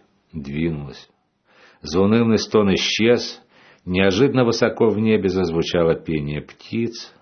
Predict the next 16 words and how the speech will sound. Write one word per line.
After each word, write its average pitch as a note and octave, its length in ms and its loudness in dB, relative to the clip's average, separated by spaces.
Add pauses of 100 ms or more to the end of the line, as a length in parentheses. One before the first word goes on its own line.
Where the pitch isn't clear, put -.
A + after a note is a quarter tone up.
(160)
дрожащая G#2+ 840 -4
и F#2 180 -6
парящая E2 680 -4
волна D2 380 -8
воздуха E2+ 640 -10
рассеялась, C2+ 880 -8 (580)
растворилась C2+ 960 -8 (400)
в - 100 -20
пространстве. - 760 -18 (1160)
Состояние F#2 580 -2
растерянности, F#2 920 -2 (360)
гнетущей G2+ 520 -2
тоски G#2+ 500 -2
и G2 60 -4
безнадежности E2+ 880 -4
прошло. D2 800 -10